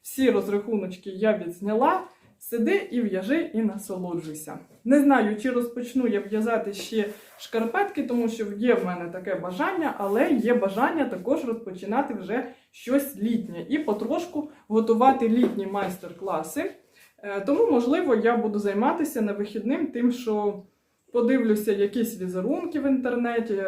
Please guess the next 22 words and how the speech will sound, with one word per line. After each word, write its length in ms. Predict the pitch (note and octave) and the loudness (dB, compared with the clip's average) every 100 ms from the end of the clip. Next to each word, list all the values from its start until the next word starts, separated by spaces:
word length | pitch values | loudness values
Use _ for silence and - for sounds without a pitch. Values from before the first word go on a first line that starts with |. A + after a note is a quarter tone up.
| - | -2
щось 320 | - B3 A3+ | -4 0 0
пороздруковую. 1080 | - F3+ F3+ F#3 - E4 F4+ D4 B3+ C4 - - _ | 0 -8 -8 -10 -6 -4 0 0 0 -2 -6 -16 _
Дуже 240 | A3+ D#4+ C#4 | -4 -2 0
хочеться 440 | B3 B3 A3 G3 | 0 -2 -6 -10
круглу 420 | F#3 A3+ F#3+ F3+ | -6 -6 -6 -8
кокетку, 500 | F3+ F#3 D#4 - C#4 | -8 -2 -2 -2 -8
свою 360 | C4 G#3 G#3 B3 | -8 -4 0 2
якусь 400 | G#3 G#3+ G#3 - | 2 2 -2 0
авторську 540 | G#3 A3 G#3+ G3 - F#3+ | 2 2 2 -4 -8 -8
придумати. 680 | F#3+ G3+ E4 C#4+ C4+ B3 - - | -6 -2 -2 -2 -4 -8 -10 -16
В 140 | G3+ G#3+ | -8 0
мене 200 | C4+ A#3 | 4 4
с-, 200 | - G3 | 2 0
мої 260 | A3+ A#3 | 2 2
таракашки, 680 | A#3 G#3 G#3+ E4 G4 - A3 | 0 0 2 0 -2 -2 -4
хто 240 | G3+ A#3 | -2 2
давно 340 | A3 G#3+ A3 A3+ | 4 4 4 4
підписаний, 600 | G3+ - D4+ D#4+ G#3+ F#3+ | 2 -2 -4 -2 -2 -2
вже 180 | F#3 F#3 | -4 -4
знають, 380 | G#3 C4+ A#3 - | 0 2 2 0
що 120 | G3+ | -4
я 320 | G#3 A3 A3 | 0 0 -2